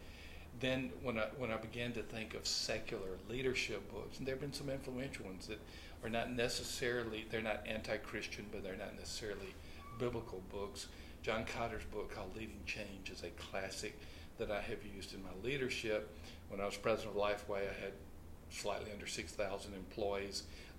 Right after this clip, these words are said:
Leadership was, was one way. Now I have, uh, retired from Lifeway and I'm, I'm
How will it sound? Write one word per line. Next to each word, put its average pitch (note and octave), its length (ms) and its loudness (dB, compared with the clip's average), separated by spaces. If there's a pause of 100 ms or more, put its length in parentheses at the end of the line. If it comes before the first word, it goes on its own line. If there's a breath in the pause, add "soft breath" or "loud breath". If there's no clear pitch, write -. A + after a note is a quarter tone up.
Leadership G#2 640 2 (180)
was, - 300 -4 (280)
was G2+ 280 -6 (480)
one A2 280 4
way. G2 320 2
Now G2+ 220 2
I G#2 80 4
have, G2+ 280 -2 (540 soft breath)
uh, G2+ 200 -2 (120)
retired G2+ 480 2
from G#2 140 -6
Lifeway G2 460 -4
and G2 100 -4
I'm, G2+ 240 -6
I'm - 100 -4